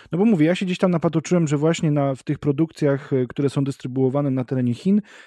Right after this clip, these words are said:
nie mogą pojawiać się symbole, mm, religijne, nie mogą się pojawiać symbole związane właśnie z jakimiś, e, diabłami, demonami,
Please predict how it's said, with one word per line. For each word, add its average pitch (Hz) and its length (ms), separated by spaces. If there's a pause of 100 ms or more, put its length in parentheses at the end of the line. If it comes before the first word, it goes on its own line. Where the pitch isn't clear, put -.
(140)
nie 135 140
mogą 196 340
pojawiać 160 440
się 147 140
symbole, 135 580
mm, 127 420
religijne, 143 800
nie 139 120
mogą 120 260
się 123 140
pojawiać 117 400
symbole 120 440
związane 113 460
właśnie 113 280
z 107 60
jakimiś, 113 520
e, 113 200 (380)
diabłami, 127 680
demonami, 127 960